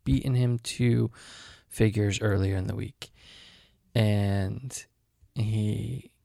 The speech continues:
asked me what I was looking for and then promptly called me the next morning <laughs> because he had gone out toy hunting, woke me up and said,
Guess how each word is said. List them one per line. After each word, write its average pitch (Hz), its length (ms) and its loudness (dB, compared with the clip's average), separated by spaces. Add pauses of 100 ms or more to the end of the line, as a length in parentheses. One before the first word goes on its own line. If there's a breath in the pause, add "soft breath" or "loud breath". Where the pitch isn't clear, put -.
(140)
asked 131 240 2
me 156 80 4
what 147 160 6
I - 20 6
was 123 140 4
looking 117 240 2
for 113 480 2
and 117 200 4
then 110 280 0
promptly 175 840 0
called 127 500 4
me 104 320 -2 (840 soft breath)
the 127 120 4
next 120 380 2
morning 113 600 4
<laughs> - 60 -20
because 131 440 4
he - 200 -2
had 165 140 0
gone 143 200 2
out 135 240 2
toy 117 240 4
hunting, 113 380 2
woke 117 240 0
me 113 120 6
up 110 200 0
and 113 100 0
said, 117 220 4